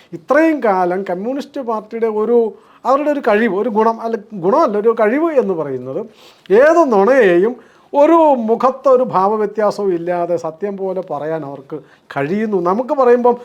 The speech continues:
ഒരു നുണയാണെന്ന് ഉള്ളിലുണ്ടെങ്കിൽ ഒരു ചമ്മൽ വരും, സ്വാഭാവികമായിട്ടും മുഖത്ത് അത് വരും. സാധാരണ മനുഷ്യർക്കൊക്കെ അങ്ങനെയാണ്. നമ്മൾക്കെന്ന് പറഞ്ഞാൽ സാധാരണ എല്ലാ മനുഷ്യർക്കും നുണ പറയുമ്പോൾ ഒരു ചങ്കുളിപ്പുണ്ടാവും, മുഖത്ത് അത് തെളിയും. അതാണല്ലോ മുഖം മനസ്സിൻ്റെ കണ്ണാടി എന്നൊക്കെ പറയുന്നത്. പക്ഷേ എന്ത്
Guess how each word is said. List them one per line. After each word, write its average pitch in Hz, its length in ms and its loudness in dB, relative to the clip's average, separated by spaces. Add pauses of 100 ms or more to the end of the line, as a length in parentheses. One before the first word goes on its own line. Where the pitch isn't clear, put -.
(180)
ഒരു 214 160 0
നുണയാണെന്ന് 262 640 4
ഉള്ളിലുണ്ടെങ്കിൽ 220 680 0
ഒരു 196 160 -2
ചമ്മൽ 196 300 0 (120)
വരും, 117 200 -16 (100)
സ്വാഭാവികമായിട്ടും 160 680 -4
മുഖത്ത് 254 280 0
അത് 175 80 -2 (120)
വരും. 120 200 -14 (440)
സാധാരണ 311 420 2
മനുഷ്യർക്കൊക്കെ 262 520 0
അങ്ങനെയാണ്. 135 300 -6
നമ്മൾക്കെന്ന് 240 420 -4
പറഞ്ഞാൽ 311 200 -8 (380)
സാധാരണ 302 400 4
എല്ലാ 269 220 2
മനുഷ്യർക്കും 208 500 -4
നുണ 226 120 -2 (120)
പറയുമ്പോൾ 190 380 0
ഒരു 185 140 -6
ചങ്കുളിപ്പുണ്ടാവും, 156 800 -8
മുഖത്ത് 226 380 -8
അത് 151 80 -10 (100)
തെളിയും. 123 240 -12 (220)
അതാണല്ലോ 220 360 4
മുഖം 202 260 -2
മനസ്സിൻ്റെ 185 440 -6
കണ്ണാടി 156 380 -12
എന്നൊക്കെ 127 280 -20
പറയുന്നത്. - 240 -20 (240)
പക്ഷേ 269 200 2 (640)
എന്ത് 262 180 2